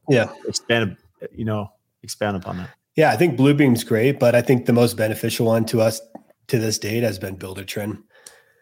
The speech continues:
Speaker 1: You know, we got on Buildertrend about three years ago, and we were kinda dabbling in it. We were using it for some things, like maybe our daily reports. We were kinda using it on there,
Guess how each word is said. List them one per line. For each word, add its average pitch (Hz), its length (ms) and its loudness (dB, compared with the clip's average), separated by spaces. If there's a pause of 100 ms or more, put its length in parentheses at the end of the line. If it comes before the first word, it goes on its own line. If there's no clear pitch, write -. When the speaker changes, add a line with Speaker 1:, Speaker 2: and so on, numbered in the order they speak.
(400)
Speaker 1:
You - 60 -2
know, 120 120 4
we 127 100 4
got 127 160 4
on 117 120 2
Buildertrend 117 440 0
about 110 280 -2
three 120 180 0
years 113 300 -2
ago, 120 440 0
and 113 260 -2
we 120 80 -2
were 120 80 -2
kinda 113 240 0
dabbling 113 500 -2
in 117 140 -2
it. 113 100 -4
We 120 100 -4
were 117 40 -4
using 113 300 -4
it 113 80 -8
for 110 120 -8
some 104 260 -6
things, 107 340 -8
like 107 180 -8
maybe 110 220 -4
our 101 80 -6
daily 107 280 -8
reports. 104 600 -12
We 107 60 -8
were 101 60 -10
kinda 104 220 -8
using 107 300 -8
it 101 40 -10
on 107 140 -10
there, 107 340 -6